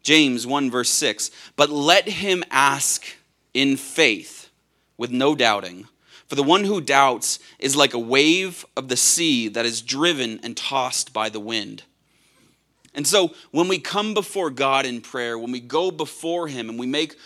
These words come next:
our requests, uh, unto him, when we plead, not plead, I mean, we don't necessarily beg God, but when we come to him and we ask him to do a miracle in our lives, to bless us, to, to heal us, to provide for us financially, to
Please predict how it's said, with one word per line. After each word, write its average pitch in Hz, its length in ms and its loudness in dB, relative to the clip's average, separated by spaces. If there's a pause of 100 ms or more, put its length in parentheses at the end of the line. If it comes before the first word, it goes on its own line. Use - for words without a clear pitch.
(160)
our 127 140 0
requests, - 840 -4 (380)
uh, 107 220 -4
unto 151 320 -2
him, 135 300 -6
when 135 120 -4
we 135 180 0
plead, 170 600 -4
not 104 220 -8
plead, 107 380 -6
I 104 120 -4
mean, 110 340 -10
we 104 80 -12
don't 98 180 -10
necessarily 95 340 -8
beg 110 320 -4
God, 104 280 -2
but 123 80 -2
when 160 180 2
we 156 220 2 (200)
come 202 280 2
to 190 120 0
him 170 200 0
and 147 100 0
we 139 140 2
ask 160 440 2
him 143 140 0
to 135 100 -8
do 139 200 0
a 131 40 -2
miracle 131 800 -2 (260)
in 139 160 -4
our 131 120 0
lives, 123 400 0
to 131 120 -8
bless 143 560 0
us, 120 280 0
to, 117 220 -4 (220)
to 147 100 -2
heal 190 460 0
us, 127 240 2
to 127 100 -10
provide 143 580 0
for 147 160 -6
us 131 160 -4
financially, 127 640 -4
to 117 220 -6